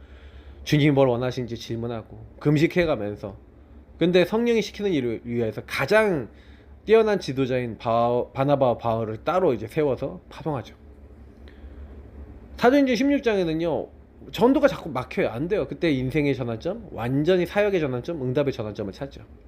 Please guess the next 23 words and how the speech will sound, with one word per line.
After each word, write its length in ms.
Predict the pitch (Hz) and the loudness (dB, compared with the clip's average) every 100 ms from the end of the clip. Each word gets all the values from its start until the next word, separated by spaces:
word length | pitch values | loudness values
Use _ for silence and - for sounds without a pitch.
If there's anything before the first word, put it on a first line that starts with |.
| - - - - - - - - - - - - - - - - | -20 -20 -20 -20 -20 -20 -20 -20 -20 -20 -20 -20 -20 -20 -20 2
또 220 | 190 185 | 6 6
뭘 180 | 139 143 | 6 4
합니까? 380 | 165 151 - 135 | 2 0 -4 -4
사도행전 320 | 156 165 156 | -2 0 -2
십구 220 | 131 - | -4 -4
장에 160 | 160 151 | -4 -4
보니까 480 | 120 107 156 180 214 | -4 -6 -6 -8 -8
하나님의 460 | - 202 180 156 | -4 0 2 0
능력, 340 | 110 107 101 90 - - - - - - - - - - - - | -2 -4 -6 -8 -14 -20 -20 -20 -20 -20 -20 -20 -20 -20 -20 -16
이제 280 | - 131 123 | 0 2 2
성령의 420 | 113 196 214 214 185 | 2 2 4 4 2
능력 360 | 131 120 110 | 0 -2 -6
속에서, 560 | - 117 110 - 170 214 - - - - | -8 -8 -8 -6 -6 -8 -16 -20 -20 -8
아, 180 | - 202 | -2 0
어떻게 460 | 196 - 208 208 | 0 2 2 2
하나님이 440 | 196 185 170 143 117 | 0 0 0 0 -2
영혼을 320 | 113 117 117 | -2 -4 -6
구원하시고 520 | - 117 110 107 123 | -6 -6 -6 -8 -10
하나님의 380 | 131 160 156 113 | -6 -4 -2 -4
일들을 220 | 104 101 | -4 -8
준비해 280 | - 104 107 | -8 -6 -6
놓으셨는지를, 680 | 101 107 101 98 117 170 208 - - - - | -6 -8 -8 -8 -8 -8 -10 -16 -20 -18 -4
어, 480 | 101 101 98 92 | 0 0 0 -4